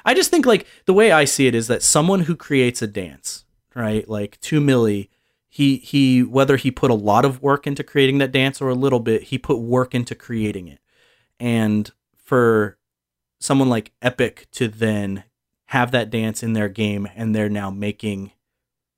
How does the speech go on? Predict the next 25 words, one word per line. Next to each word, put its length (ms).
probably 520
far 380
more 220
money 320
off 220
of 100
it 240
than 300
two 180
milli 260
did 300
when 120
he 120
created 540
it, 160
to 100
me, 180
just 280
on 140
a 60
gut 340
level 340
feels 560
wrong. 460
And 640